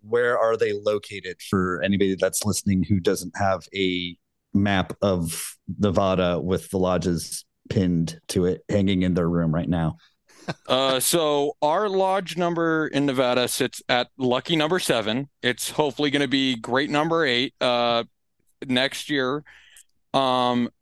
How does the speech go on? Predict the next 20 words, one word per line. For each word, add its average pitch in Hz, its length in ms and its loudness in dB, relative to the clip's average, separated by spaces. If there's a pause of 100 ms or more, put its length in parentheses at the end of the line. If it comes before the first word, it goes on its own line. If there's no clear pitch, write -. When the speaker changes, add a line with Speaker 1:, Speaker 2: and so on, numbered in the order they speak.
(300)
Speaker 2:
where 135 920 0
they're 131 240 0
located, 165 640 0
we 143 140 0
have 131 500 2 (140)
Reno, 180 680 0 (600)
Carson, 185 720 0 (540)
Elko, 170 720 0 (260)
Winnemucca, 160 840 0 (320)
Vegas. 156 800 -2 (800)
I 127 140 2
think 190 480 -2
Austin, 214 720 0 (100)
Nevada, 202 580 0
it 196 180 0
has 190 220 0
another, 190 440 2
has 180 340 0
one, 185 500 0
but 139 280 -2